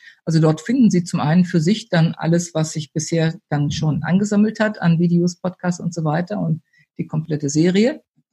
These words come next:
Und Sie können dann auch diesen Link gerne weitergeben, wenn Sie ihn teilen möchten.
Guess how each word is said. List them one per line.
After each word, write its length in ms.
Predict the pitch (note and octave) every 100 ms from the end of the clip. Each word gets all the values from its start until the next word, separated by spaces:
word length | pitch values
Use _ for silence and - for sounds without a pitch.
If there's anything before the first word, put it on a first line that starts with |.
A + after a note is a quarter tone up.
| _ _ _ _
Und 300 | - F#3+ G3+ -
Sie 180 | F3
können 240 | F3 F#3 F3+
dann 140 | E3+
auch 140 | D3+ -
diesen 260 | F3+ F3
Link 320 | D#3 D#3+ D#3+ - - _
gerne 280 | D3+ C#3+ D3+
weitergeben, 880 | C#3 D#3 F3 D#3 D#3 D#3 D#3 E3+ E3 _ _ -
wenn 180 | D3+
Sie 320 | D3+ D3+ D#3 -
ihn 140 | F3
teilen 340 | F#3 A#2 B2 A#2+
möchten. 460 | C3 - - D3